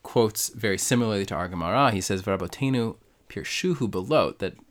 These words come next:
our rabbis explain that this refers to Lot, "Sheni pared me Avraham," that he separated from Avraham, "al ta'avat libo," based on the desires of his heart. "Vayivchar lo Lot et kol kikar Yarden," they quote our, our pasuk that Lot chose the plain of the Jordan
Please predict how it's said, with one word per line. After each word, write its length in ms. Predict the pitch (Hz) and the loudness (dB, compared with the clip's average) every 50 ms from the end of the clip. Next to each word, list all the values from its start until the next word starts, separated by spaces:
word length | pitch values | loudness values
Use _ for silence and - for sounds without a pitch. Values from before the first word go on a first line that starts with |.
| - | -10
our 320 | - 110 101 98 92 98 - - | -6 -4 -2 -2 -2 -4 -4 -2
rabbis 440 | 113 110 104 104 101 95 95 - - | 0 2 2 2 0 0 -2 -4 -6
explain 320 | - - - - 107 92 | -8 -8 -8 -6 -6 -6
that 100 | 90 - | -4 -6
this 160 | 95 92 - | -6 -6 -6
refers 260 | 95 - - 76 73 | -6 -6 -6 -6 -6
to 120 | - - 98 | -6 -6 -4
Lot, 220 | 110 143 139 - | -2 -2 -2 -2
"Sheni 280 | - - - 101 95 - | -2 -2 -4 -4 -4 -4
pared 260 | - 101 95 101 98 | -4 -2 -2 -2 -2
me 60 | 92 | -2
Avraham," 500 | 71 78 80 73 78 - - 143 123 101 | -4 -6 -6 -8 -4 0 0 0 2 0
that 120 | 76 - - | -2 -6 -10
he 480 | - - - 147 139 131 120 113 123 - _ _ _ _ | -12 -8 -4 -2 0 0 0 -2 -6 -10 _ _ _ _
separated 420 | - - 104 95 - 90 80 80 | -6 -4 -4 -4 -4 -6 -6 -6
from 120 | - 101 | -8 -4
Avraham, 480 | - 98 113 110 110 101 95 98 98 - | -2 0 0 0 0 -2 -4 -4 -4 -2
"al 140 | - 98 101 | -2 -2 -2
ta'avat 460 | - - - - 90 98 85 - - | -2 -2 -2 -2 0 0 -2 -2 -4
libo," 460 | 90 90 87 - 78 73 62 - - - - - - - - _ _ _ _ _ _ _ _ | -6 -10 -8 -6 -6 -6 -6 -6 -10 -14 -20 -20 -20 -20 -20 _ _ _ _ _ _ _ _
based 240 | - 107 104 101 - | 2 2 2 2 0
on 80 | 104 95 | -4 -4
the 60 | 87 | -4
desires 400 | 92 92 90 85 85 80 80 - | -4 -2 0 0 0 -2 -4 -6
of 60 | 80 | -10
his 120 | 67 - | -12 -10
heart. 280 | - - 73 58 - - _ _ - | -6 -4 -4 -6 -6 -10 _ _ -4
"Vayivchar 540 | 104 95 95 95 92 95 - - 101 95 92 | -2 0 0 -2 -4 -2 0 0 0 0 0
lo 180 | 95 98 95 92 | -2 -2 -2 -2
Lot 280 | 92 104 107 110 - | -2 0 0 0 -2
et 160 | - 101 - | -4 -8 -10
kol 180 | - - 107 98 | -8 -8 -8 -8
kikar 380 | 98 - - - - 98 87 82 - | -8 -10 -10 -8 -6 -6 -6 -6 -8
Yarden," 340 | - - - 120 131 139 135 | -8 -4 -2 -2 -2 -2 -4
they 80 | - | -6
quote 220 | - - 92 80 - | -8 -6 -6 -6 -4
our, 220 | 67 71 69 62 | -6 -6 -6 -8
our 80 | - 92 | -10 -12
pasuk 440 | - - 78 - - - 123 120 - | -10 -10 -8 -6 -2 -2 -2 -2 -4
that 140 | - 76 62 | -8 -8 -6
Lot 360 | 92 98 101 101 92 - - - - - - - - - - - - - | -4 -2 -2 0 -2 -2 -4 -10 -12 -10 -10 -10 -10 -12 -18 -20 -12 -8
chose 440 | - - - 117 113 113 110 104 | -2 2 4 4 4 4 2 -2
the 80 | - - | -4 -8
plain 320 | - - - 110 101 98 | -10 -6 -4 -4 -2 -4
of 60 | 87 - | -4 -6
the 100 | - 104 | -8 -10
Jordan 580 | 104 - 135 131 135 131 127 127 131 131 131 | -6 -4 0 0 2 2 2 0 0 -2 -4